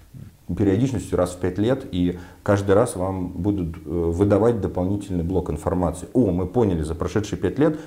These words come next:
мы осо-, поняли, что вот эти, э, тексты означают то-то, то-то для, для его развития, для его там,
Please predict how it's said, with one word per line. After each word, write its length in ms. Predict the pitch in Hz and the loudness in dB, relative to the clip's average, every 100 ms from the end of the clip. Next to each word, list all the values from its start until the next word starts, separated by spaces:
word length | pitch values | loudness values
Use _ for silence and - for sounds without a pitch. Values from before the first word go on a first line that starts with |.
| - | -2
мы 160 | 107 117 | 2 2
осо-, 260 | - 107 | 2 -2
поняли, 380 | - 147 143 101 | 2 4 4 2
что 200 | - 98 | -4 -4
вот 240 | 90 82 - | -4 -4 -2
эти, 440 | 117 107 - 82 - - - - - | 0 0 -2 -4 -6 -20 -20 -20 -8
э, 760 | 90 87 87 85 82 82 82 80 | -2 0 2 2 4 4 2 2
тексты 320 | 156 175 - 101 | 0 0 2 0
означают 640 | 95 98 - 131 120 - | 2 -2 2 4 4 4
то-то, 240 | 120 117 | 0 -2
то-то 320 | 101 127 131 87 | -2 -2 -2 0
для, 160 | 90 | 0
для 380 | 85 90 85 92 | -2 -4 -4 0
его 160 | 95 101 | 2 2
развития, 540 | 95 95 131 139 95 | 2 0 -4 -4 -6
для 180 | 90 87 | -4 -4
его 160 | 87 | -4
там, 260 | 95 82 82 | -6 -6 -8